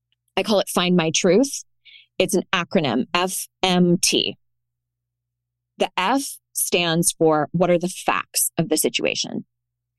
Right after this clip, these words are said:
So the facts are, I have this much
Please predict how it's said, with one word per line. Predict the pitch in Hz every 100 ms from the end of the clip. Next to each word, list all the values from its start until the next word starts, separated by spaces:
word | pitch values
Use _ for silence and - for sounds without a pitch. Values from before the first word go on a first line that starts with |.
| _ _
So | - 175
the |
facts | 170 208 190 214 - -
are, | 160 156 -
I | 160 165
have | 151 139 -
this | 175 160 180 -
much | 196 185